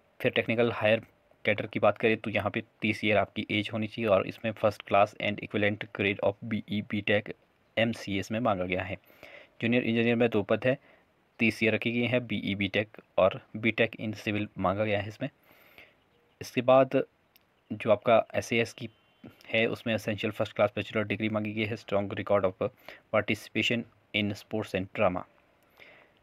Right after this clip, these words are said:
नेक्स्ट में आपका थर्टी ईयर एज रखी गई है, bachelor degree in science मांगी गई है आपसे। नेक्स्ट है टेक्नीशियन का, टेक्नीशियन में सीनियर सेकेंडरी प्लस टू होनी चाहिए आपके पास और आपके पास डिप्लोमा होना चाहिए थ्री ईयर का।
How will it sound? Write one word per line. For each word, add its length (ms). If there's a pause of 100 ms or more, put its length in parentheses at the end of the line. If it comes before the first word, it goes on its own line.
नेक्स्ट 360
में 180
आपका 220
थर्टी 260
ईयर 180 (460)
एज 160
रखी 200
गई 100
है, 120
bachelor 280
degree 260 (300)
in 160 (220)
science 360
मांगी 180
गई 240
है 60
आपसे। 260 (1040)
नेक्स्ट 440
है 160 (360)
टेक्नीशियन 420
का, 100
टेक्नीशियन 440
में 80
सीनियर 300
सेकेंडरी 460
प्लस 240
टू 80
होनी 200
चाहिए 200
आपके 180
पास 240 (300)
और 280
आपके 220
पास 260 (680)
डिप्लोमा 440
होना 200
चाहिए 220
थ्री 120
ईयर 160
का। 180